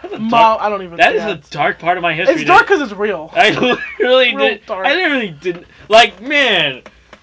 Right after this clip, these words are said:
Speaker 1: if I started, if I, if you could have been like, "Benno, when you do comedy, you're gonna meet a guy who literally murdered someone." <laughs>
Speaker 2: Would you still have done it?
Speaker 1: Of course I would have. I would have.
Speaker 2: Okay.
Speaker 1: I would have then asked everyone that I met, like,
Speaker 2: "Hey,
Speaker 1: "Have you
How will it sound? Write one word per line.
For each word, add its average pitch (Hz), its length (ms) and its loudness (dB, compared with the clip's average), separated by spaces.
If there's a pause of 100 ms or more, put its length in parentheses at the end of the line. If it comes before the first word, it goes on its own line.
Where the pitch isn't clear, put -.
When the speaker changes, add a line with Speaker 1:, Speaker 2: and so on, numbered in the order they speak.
(100)
Speaker 1:
if 202 200 -2
I 302 100 4
started, 262 340 2
if 208 140 -2
I, 208 120 -6
if 175 180 -6
you 233 260 -8
could 208 220 -8
have 175 200 -8
been 151 200 -8
like, 135 160 -6
"Benno, 135 440 -8 (580)
when 127 120 -14
you 151 100 -12
do 165 140 -8
comedy, 117 540 -10 (680)
you're 135 140 -10
gonna 143 220 -8
meet 143 120 -8
a 139 60 -10
guy 127 320 -10
who 123 160 -14
literally 120 440 -12
murdered 110 440 -20
someone." 139 480 -4 (680)
<laughs> - 800 -20
Speaker 2:
Would 226 140 -10
you 233 60 -8
still 233 180 -12
have 208 100 -10
done 277 180 -8
it? - 100 -20 (260)
Speaker 1:
Of - 100 -14
course 294 180 -4
I 302 60 -8
would 143 180 -10
have. 127 140 -8
I 143 40 -4
would 202 240 -4
have. 180 100 -6
Speaker 2:
Okay. 185 120 -4
Speaker 1:
I 165 140 4
would 214 120 0
have 175 180 -4
then 196 160 2
asked 190 380 2
everyone 190 460 0
that 185 120 2
I 180 140 6
met, 180 480 0
like, 175 200 2
Speaker 2:
"Hey, 262 40 0
Speaker 1:
"Have - 40 -2
you 170 60 2